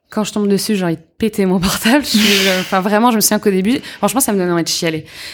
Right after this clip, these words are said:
Speaker 1: Il y avait
Speaker 2: Mhm.
Speaker 1: certains projets, j'avais tellement mis, euh, tout ce que je suis dedans que j'étais vraiment dégoûtée. En plus, parfois de marques que j'aime, que j'aimais vraiment, quoi,
Speaker 2: Mhm.
Speaker 1: avec qui j'aurais aimé travailler. Et je me dis, bon, ok, au lieu de nous filer du travail, ils nous le volent.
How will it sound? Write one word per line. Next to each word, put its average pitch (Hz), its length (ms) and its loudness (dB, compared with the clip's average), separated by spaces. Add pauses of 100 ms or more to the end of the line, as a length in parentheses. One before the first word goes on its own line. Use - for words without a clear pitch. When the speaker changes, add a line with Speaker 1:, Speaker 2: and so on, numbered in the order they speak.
(140)
Speaker 1:
Il 190 40 -2
y - 20 4
avait 196 100 6
Speaker 2:
Mhm. 180 60 4
Speaker 1:
certains 165 260 2
projets, 214 300 2
j'avais 190 200 2
tellement 220 320 4
mis, 214 260 4
euh, 170 140 4 (340)
tout - 120 0
ce - 80 -2
que 220 100 0
je 202 60 0
suis 196 160 -2
dedans 185 340 0 (260)
que 214 120 4
j'étais 180 260 0
vraiment 165 460 2
dégoûtée. 180 720 0
En 185 80 4
plus, 202 160 -2
parfois 196 320 2
de 170 100 2
marques 175 320 2
que 170 80 -2
j'aime, 143 400 -2 (360)
que - 100 -2
j'aimais 139 260 0
vraiment, 147 240 2
quoi, 226 280 -2
Speaker 2:
Mhm. 185 80 6 (340)
Speaker 1:
avec 165 240 2
qui 190 220 -2
j'aurais 160 180 4
aimé 156 120 6
travailler. 190 460 4
Et 202 40 6
je 160 100 0
me 170 80 4
dis, 185 160 2
bon, 190 160 2
ok, 185 200 0
au 185 60 4
lieu 165 60 0
de 170 60 0
nous 170 120 0
filer 185 260 -2
du 160 280 -6
travail, 180 360 2
ils 180 40 4
nous 165 100 6
le 156 80 6
volent. 190 260 4